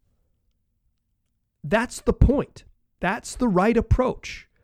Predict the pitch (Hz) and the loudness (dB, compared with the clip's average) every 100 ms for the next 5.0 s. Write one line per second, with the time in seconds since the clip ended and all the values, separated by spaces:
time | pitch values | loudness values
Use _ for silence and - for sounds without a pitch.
0 | _ _ - 156 240 - - 247 196 165 | _ _ -2 0 0 -2 -2 -2 0 -2
1 | 233 226 208 220 220 143 147 131 160 - | -2 -2 -2 0 -4 -2 0 2 -2 -8
2 | 117 127 196 165 165 151 - 139 - 151 | -8 -4 -4 0 -2 -2 -4 -6 -4 -10
3 | - 170 175 127 139 - - - 151 - | -8 -6 -6 -4 -4 -4 -12 -8 -10 -6
4 | 202 214 185 170 151 131 127 127 - - | -6 -4 -6 -6 -10 -6 -6 -8 -12 -20